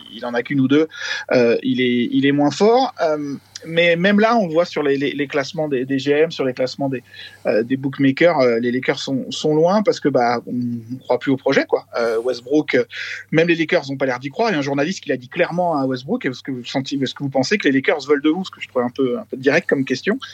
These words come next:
Euh, Westbrook, qui peut répondre un peu froidement, finalement, était très, très courtois sur, sur la réponse. Mais, euh, ouais, les Lakers ont essayé de le,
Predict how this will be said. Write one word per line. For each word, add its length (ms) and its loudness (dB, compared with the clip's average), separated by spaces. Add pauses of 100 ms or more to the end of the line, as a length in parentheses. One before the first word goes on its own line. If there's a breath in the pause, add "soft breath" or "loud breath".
(420 loud breath)
Euh, 240 4
Westbrook, 360 0
qui 380 -2
peut 120 2
répondre 420 0
un 100 2
peu 140 -6
froidement, 500 2
finalement, 380 -4
était 200 -8
très, 340 0 (560)
très 180 -2
courtois 380 0
sur, 400 -2
sur 180 2
la 100 4
réponse. 460 0
Mais, 220 2
euh, 160 4
ouais, 120 4
les 80 0
Lakers 320 0
ont 60 2
essayé 280 0
de 100 -4
le, 200 -6